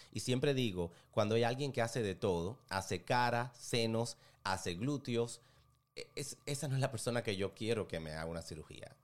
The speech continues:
Si yo me voy a hacer una cirugía de cara, yo voy a ir con un cirujano plástico facial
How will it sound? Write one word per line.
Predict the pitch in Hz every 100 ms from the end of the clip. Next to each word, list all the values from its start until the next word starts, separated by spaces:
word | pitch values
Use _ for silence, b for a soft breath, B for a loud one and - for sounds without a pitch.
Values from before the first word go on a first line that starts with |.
| -
Si | -
yo | 92 107
me |
voy | 120
a | 117
hacer | 117 110 107
una | - 92
cirugía | 107 98 104 104 101 B B B
de | 87 87
cara, | - 110 147 -
yo | 90
voy | 87
a | 87
ir | 92
con | - 107
un | 90
cirujano | 92 85 87 87 -
plástico | 85 - 82 92
facial | - 80 117 123 143